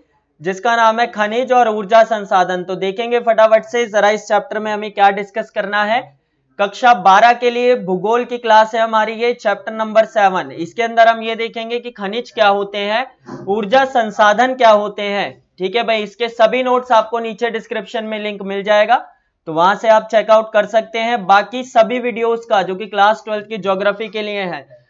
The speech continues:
उनका लिंक ऊपर आई बटन नीचे डिस्क्रिप्शन में मिल जाएगा, तो चेकआउट करना बिल्कुल ना भूलें। और अगर आपको नोट्स चाहिए, इंपॉर्टेंट क्वेश्चन, क्विजेज या बाकी कोई भी कंटेंट,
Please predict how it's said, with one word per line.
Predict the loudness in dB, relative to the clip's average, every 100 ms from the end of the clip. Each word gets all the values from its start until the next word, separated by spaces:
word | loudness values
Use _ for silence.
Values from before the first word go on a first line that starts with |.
| _
उनका | -10 2 4
लिंक | 4 2 -2
ऊपर | 2 6
आई | 6 6
बटन | 2 0 -4
नीचे | -6 -6 -4
डिस्क्रिप्शन | -6 -6 -8 -6 -6
में | -4 -6
मिल | -6 2
जाएगा, | 2 4 4 2
तो | -2
चेकआउट | -6 -4 0 -2 0
करना | -2 -2 -4
बिल्कुल | -6 -4 -2
ना | 0 0
भूलें। | 0 2 4
और | 4 2
अगर | 4 6
आपको | 4 2 -6
नोट्स | -4 -6 -6
चाहिए, | -8 -6 -6
इंपॉर्टेंट | -6 -2 -2 0 -6
क्वेश्चन, | -4 -6 -8 -8
क्विजेज | -8 -4 -4 0
या | 0 2
बाकी | 0 0 -6
कोई | -8 -8
भी | -8 -6
कंटेंट, | -6 -2 -4